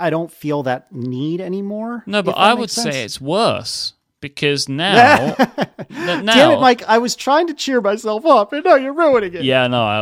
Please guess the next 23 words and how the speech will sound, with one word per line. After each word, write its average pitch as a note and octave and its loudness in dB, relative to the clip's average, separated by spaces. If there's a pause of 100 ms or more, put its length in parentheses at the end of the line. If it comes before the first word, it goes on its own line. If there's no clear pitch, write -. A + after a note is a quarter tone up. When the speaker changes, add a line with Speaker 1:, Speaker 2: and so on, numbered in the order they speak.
(140)
Speaker 2:
won't, A2+ -6
I G#2+ -6
won't G#2+ -6
allow G#2 -6
it. - -10 (140)
Uh, C#3+ 2
because E3 -6
now, E3 0
like, A2+ -6 (100)
it's - -8
time D3 -2
that C3+ -2
I'm B2+ -2
not B2+ -4
getting B2 -8
to A#2+ -10
spend A#2+ -8
with A2 -10
friends A2 -6
rather G#2 -6
than - -8
Speaker 1:
That's G#2+ -2
true. A2 -8